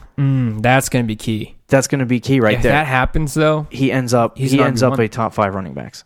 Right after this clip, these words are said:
Speaker 1: Yeah.
Speaker 2: I, I, like, and I'm not saying that he will, but if he's utilized in that way, he stays healthy, he gets twelve hundred yards on the ground and five hundred yards through the air and gets, like, twelve rushing touchdowns. Like, uh, he's, he's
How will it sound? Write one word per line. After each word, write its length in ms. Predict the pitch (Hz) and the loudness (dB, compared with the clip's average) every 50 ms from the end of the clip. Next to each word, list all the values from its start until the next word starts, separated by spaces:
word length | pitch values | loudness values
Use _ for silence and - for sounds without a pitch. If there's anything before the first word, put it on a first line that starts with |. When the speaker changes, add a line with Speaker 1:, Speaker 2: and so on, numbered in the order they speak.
| _ - | _ -20
Speaker 1:
Yeah. 220 | - - - - 113 - - | -18 -12 -8 -6 -6 -6 -6
Speaker 2:
I, 160 | - - - | -6 -4 -2
I, 40 | - | -2
like, 300 | 117 120 123 123 113 107 - | -2 0 0 0 0 -2 -4
and 200 | - - - 143 | -4 -2 0 0
I'm 100 | 131 135 | 2 2
not 140 | 147 135 120 | 2 0 0
saying 220 | - 135 127 127 123 | 0 0 0 0 0
that 100 | 117 101 | -2 -2
he 120 | 113 110 | -2 -2
will, 420 | 101 104 104 104 110 120 139 160 - - - _ _ _ _ _ _ | -2 0 0 0 0 0 -2 -4 -8 -14 -20 _ _ _ _ _ _
but 360 | - 123 117 107 104 - - _ _ _ | 2 4 4 4 2 -2 -8 _ _ _
if 160 | - 139 127 | 0 0 2
he's 220 | - 156 143 120 123 | 2 0 -2 0 0
utilized 480 | 127 127 135 135 131 135 135 123 - | 0 2 4 4 4 4 2 0 -2
in 60 | 123 123 | -2 0
that 180 | 127 127 - | 0 0 2
way, 180 | 117 113 110 110 | 2 2 0 0
he 140 | 104 117 110 | 0 -2 -4
stays 380 | - - - 117 120 131 - | -4 -2 0 0 0 0 0
healthy, 320 | - 120 113 107 - 113 110 | 2 2 2 2 0 -2 -4
he 120 | 101 113 | -4 -2
gets 220 | 107 120 117 - - | -2 -2 -2 -2 -2
twelve 220 | - - 123 117 | -2 0 0 0
hundred 200 | 123 127 127 117 113 | 0 -2 -4 -2 0
yards 240 | 120 117 117 110 120 | 0 0 0 -2 -2
on 80 | 117 | -4
the 80 | 113 110 | -4 -4
ground 300 | 101 110 110 110 107 104 | -2 -2 -2 -2 -2 -4
and 60 | 101 | -4
five 200 | - 104 104 107 110 | -2 -2 -2 -2 -2
hundred 220 | 117 110 104 104 | -4 -6 -4 -4
yards 260 | 107 110 110 107 104 | -2 -2 -2 -2 -4
through 140 | - 120 113 | -4 -4 -4
the 140 | 101 107 - | -4 -4 -4
air 260 | 110 104 104 107 104 - - - - - - - | -2 -2 -2 -2 -4 -6 -12 -20 -20 -20 -14 -10
and 100 | 107 110 | -8 -4
gets, 160 | 117 110 - 113 | -4 -4 -2 -2
like, 120 | 104 92 - | -4 -4 -2
twelve 260 | - 113 110 107 107 | 0 2 2 2 2
rushing 260 | 107 104 104 113 110 | 0 -2 -2 -4 -6
touchdowns. 480 | 104 110 107 - - 110 110 107 107 107 - | -4 -4 -4 -4 -2 -4 -2 -2 -4 -4 -4
Like, 180 | 120 107 - - - | -4 -4 -4 -4 -6
uh, 60 | - - 123 | -6 -4 -2
he's, 400 | 120 113 135 131 117 - - - | 0 2 2 0 0 -2 -8 -8
he's 360 | - 127 127 120 107 - - | -4 -2 -2 -2 -2 -6 -12